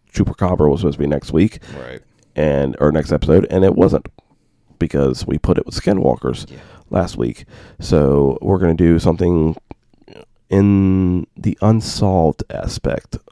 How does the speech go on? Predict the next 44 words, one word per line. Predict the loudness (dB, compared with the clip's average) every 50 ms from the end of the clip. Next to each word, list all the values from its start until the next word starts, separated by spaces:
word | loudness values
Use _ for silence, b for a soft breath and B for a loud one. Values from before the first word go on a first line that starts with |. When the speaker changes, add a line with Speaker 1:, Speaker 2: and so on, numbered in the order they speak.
| _ -20 -20 _ _ _ _ _ _ _ _
Speaker 2:
Cool. | _ _ -20 -20 -20 -20 -18 -16
Speaker 1:
So, | -12 -8 -6 -6 -4 -6 -6 -8 -10 B B B B B B B B B B _
uh, | -4 -2 -2 0 -2 -2
we've | -4 -4 -2
been | 0 2 2
wanting | 2 0 0 0 0
to | 0
do | 0 0
this | 0 0 0 0
series | -2 -2 0 0 0 0
for | 0 2 4 4
a | 4
while | 4 2 2 2 0 0 0 0 0 -2 -4 -8
and | -8 -8 -8 -6 -6
just | -6 -6 -4 -4
haven't | -4 -4 -4 -4 -6 -4
found | -4 -4 -2 -2 -2
the | -2
right | -4 -4 -4 -4
place | -4 -2 -2 -2 -4 -6
for | -6 -4 0 0 0
it. | 0 -2 -8 _ -20
Speaker 2:
Mm-hmm. | -20 -10
Speaker 1:
But | -6 -6 -6 -6 -8 -14 _ _ _ -18
next | -14 -10 -8 -6 -6 -6 -8 -10 -8 -8
episode | -6 -6 -6 -4 -2 0 2 2 2
will | 0 -2 -4
be | -2 -2 -2
the | 0 0
right | -2 -2 -2
place | -2 -2 -2 -2 -4 -4
for | -4 -2 -2 -2
it. | -2 -4
So | -4 -2 0 0
we'll | 0 -2
start | -2 -2 -2 -2 0 0 0
it | 0
out | 0 -2 -2 -4 -4
and | -6 -4 -2
hope | -2 -2 -2 -4
you | -6
guys | -4 -4 -4 -4
enjoy | -4 -2 2 2 2 4 2
it. | 0 -2